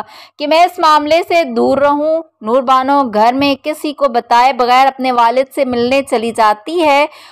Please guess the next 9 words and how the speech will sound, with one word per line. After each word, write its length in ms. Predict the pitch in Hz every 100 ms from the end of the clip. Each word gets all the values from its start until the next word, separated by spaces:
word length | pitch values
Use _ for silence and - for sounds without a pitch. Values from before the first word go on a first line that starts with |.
| -
और 120 | 294
जब 140 | 302 349
इस 140 | 381
बात 280 | 294 285 320
का 80 | 349 339
पता 420 | 294 294 302 302
नूरजहां 760 | 269 240 240 302 277 277 277
को 140 | 320 320
लगता 380 | 277 220 -